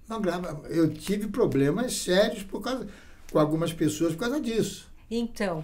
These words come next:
Speaker 2: isso que eu queria perguntar. Naline, muitas pessoas organizadas, assim como o Carlos Alberto, que aprendeu a ser organizado desde de jovem,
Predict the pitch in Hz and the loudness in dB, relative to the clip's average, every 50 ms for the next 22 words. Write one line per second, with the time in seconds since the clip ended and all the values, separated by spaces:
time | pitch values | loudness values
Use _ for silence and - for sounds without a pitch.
0 | 147 - 220 233 226 - - 214 - 214 214 233 226 226 - 226 214 214 226 233 | -8 -6 -6 -4 -4 -4 -6 -4 -2 -2 -2 -2 -4 -4 -4 -4 -4 -2 -4 -4
1 | 233 - 214 196 190 190 - - - - - - - - - - - - - - | -2 0 0 0 0 -2 -6 -14 -18 -20 -16 -16 -14 -12 -12 -12 -12 -12 -12 -12
2 | - - 196 208 214 226 233 226 202 196 196 196 214 254 349 392 392 - 277 - | -8 -6 -4 -4 -2 -2 -2 -2 -2 -2 -2 0 -2 -2 -2 -4 -4 -4 -4 -4
3 | - - 214 - - 226 214 202 208 202 190 196 196 196 190 190 202 196 196 190 | -2 -4 -8 -4 -2 -4 -2 -2 -2 -4 -2 -2 -2 -2 -2 -2 0 0 0 0
4 | 185 175 170 180 185 180 - - 196 190 185 175 165 190 180 180 175 - 190 175 | 0 -4 -4 -4 -6 -6 -6 -6 -6 -6 -6 -8 -8 -8 -8 -8 -8 -6 -6 -6
5 | 175 165 180 160 160 165 202 214 214 214 202 165 - 202 208 214 233 208 202 220 | -6 -6 -6 -6 -4 -2 -2 -2 -2 -2 -6 -4 -4 -4 -2 -2 -4 -2 4 4
6 | 262 277 247 226 226 247 220 196 208 202 202 196 196 208 196 185 190 185 208 240 | 6 6 6 4 2 0 -2 -2 -2 -4 -4 -2 -2 -2 -2 -4 -6 -4 -2 -2
7 | 262 277 254 208 196 208 196 185 185 - 170 170 165 170 165 160 180 190 208 233 | -2 -2 -6 -6 -4 -4 -2 -2 -2 -4 -6 -8 -8 -8 -6 -4 -2 -2 0 2
8 | 240 226 220 190 175 175 165 165 160 | 2 2 2 2 0 -4 -4 -4 -6